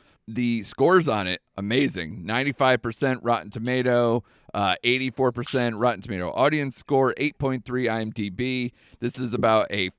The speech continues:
former C I A officer who's living off the grid, who finds himself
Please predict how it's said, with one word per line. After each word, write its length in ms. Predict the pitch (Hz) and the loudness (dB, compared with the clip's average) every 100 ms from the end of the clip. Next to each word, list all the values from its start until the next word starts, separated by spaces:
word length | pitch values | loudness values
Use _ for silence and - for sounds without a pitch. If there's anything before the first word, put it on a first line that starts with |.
| - | -4
former 400 | 170 180 180 147 | 0 0 0 -4
C 320 | - 196 180 | -6 -2 2
I 80 | 151 | 2
A 280 | 139 160 160 | 2 4 4
officer 640 | 101 95 107 117 107 107 | 2 0 -6 -2 0 0
who's 220 | 107 95 | -2 -2
living 300 | 101 156 160 | -2 0 2
off 180 | 139 135 | 0 0
the 120 | 123 | -4
grid, 420 | - 107 110 110 - _ - | -2 0 2 0 -6 _ -8
who 100 | 101 | -4
finds 320 | 113 117 113 | -4 -4 -6
himself 380 | 110 113 104 | -6 0 0